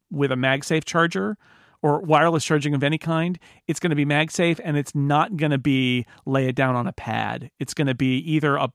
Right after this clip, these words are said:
a puck or it's gonna be th-, a MagSafe connector like the new laptops have.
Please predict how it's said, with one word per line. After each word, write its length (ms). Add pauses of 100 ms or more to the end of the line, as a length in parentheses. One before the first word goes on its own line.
(200)
a 120
puck 500 (360)
or 160
it's 140
gonna 240
be 380 (340)
th-, 160 (140)
a 120
MagSafe 600
connector 540
like 380
the 440
new 540
laptops 640
have. 360